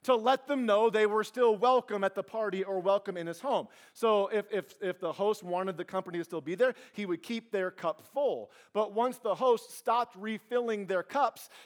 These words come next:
they knew that was a signal it was time for them to leave. I'm just saying we might want to bring that tradition back into this culture 'cause there are some people that don't know how to say goodbye or when to leave. I'm just saying,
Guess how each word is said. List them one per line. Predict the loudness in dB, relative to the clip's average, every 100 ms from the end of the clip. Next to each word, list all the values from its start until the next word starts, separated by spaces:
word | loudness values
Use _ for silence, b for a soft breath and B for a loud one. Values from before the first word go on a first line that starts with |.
| -8
they | 0 2 2
knew | 0 -2 -4
that | 0 0 0
was | -2
a | -6
signal | -2 -4 -2 -4
it | -2
was | -4 -4
time | -6 -6
for | -6 -6
them | -6 -8
to | -8
leave. | -6 -4 -4 -8 B B B
I'm | 0 0
just | 0 -4 -2
saying | -4 -2 -4 -4
we | -6
might | -2 -2 0
want | -2
to | -4
bring | -6 -2
that | 0 -2
tradition | -4 -4 -4 -4
back | -2 -2 -2
into | -6 -4
this | -4
culture | -4 -6 -6 -4 -6 -6 B B
'cause | -2 4
there | 6
are | 6 2
some | 4 4
people | 4 -4 0
that | -2
don't | 0 -4 -2
know | -2
how | 0
to | -2
say | -4 -4
goodbye | -2 0 2 2
or | 2 -2
when | -2 -4
to | -4
leave. | -2 -4 -4
I'm | -6
just | -6
saying, | -2 -2